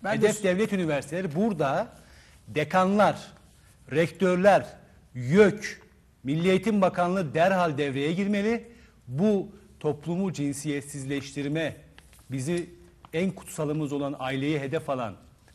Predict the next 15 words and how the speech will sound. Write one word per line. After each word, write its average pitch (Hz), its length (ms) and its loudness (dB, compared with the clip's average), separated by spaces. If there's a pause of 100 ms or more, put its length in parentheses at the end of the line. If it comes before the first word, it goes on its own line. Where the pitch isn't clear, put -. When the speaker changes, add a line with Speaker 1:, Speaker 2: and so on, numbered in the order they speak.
Speaker 2:
Türk 170 220 -10
toplumunu 156 400 -4
hedef 139 240 -6
alan 135 280 -6 (140)
bu, 190 280 -2 (360)
e, 139 80 -12 (300)
derneklerin 143 800 -4 (400)
Avrupa 175 500 -2
Birliği 190 320 0
fonlarıyla 165 840 -2 (300)
devlet 151 380 0
üniversitelerinde 151 1080 0 (380)
bu 180 340 0 (280)
adımları 156 600 -2
atmasını 135 720 -6